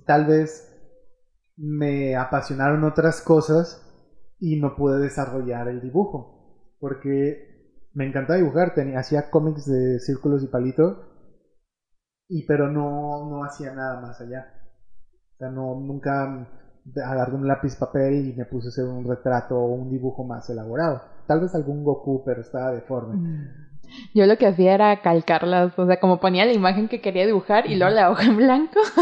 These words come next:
Speaker 2: <laughs> y trataba de copiarlo. Fue
Speaker 1: Sí.
Speaker 2: como que lo mejorcito que me salió en cuestión de dibujo.
Speaker 1: Pues sí, yo fíjate, en la universidad todavía nos enseñaron técnicas en la clase de diseño gráfico, introducción al diseño gráfico,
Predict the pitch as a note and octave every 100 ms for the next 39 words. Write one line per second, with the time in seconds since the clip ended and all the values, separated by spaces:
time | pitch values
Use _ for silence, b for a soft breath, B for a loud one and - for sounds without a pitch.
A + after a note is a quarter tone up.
0 | E4 - - D#4 F4 D#4+ - B3+ G3 G#3+
1 | - F3+ - G3 G3+ G3 F#3+ B B B
2 | B - A3+ B3+ C4+ D4+ C4+ A#3+ G#3 G#3+
3 | A3 F#3+ G#3 G3+ A#3+ A#3 A3 F#3+ F3 E3
4 | F#3 F#3 F3+ G3 F#3+ D#3+ D3+ - - _
5 | _ _ _ _ _ C#3+ D3 D#3+ E3+ E3+
6 | F3+ F3 D3+ C#3+ C#3+ C3+ C#3+ C#3+ D3+ D#3+
7 | D#3+ E3 D#3 C#3+ C3 A#2+ A#2+ C3 C#3 C3
8 | - - - - C3+ C#3+ D3 D#3+ - -
9 | - - - C3+ B2+ B2 B2 A#2+ A#2 A#2+
10 | B2+ B2+ A#2 A#2+ B2+ B2 A#2 B2+ C#3+ C#3
11 | C3+ C3+ B2 F3+ G3 C3+ A#2+ C3+ B2+ A#2+
12 | B2+ - G3 F#3+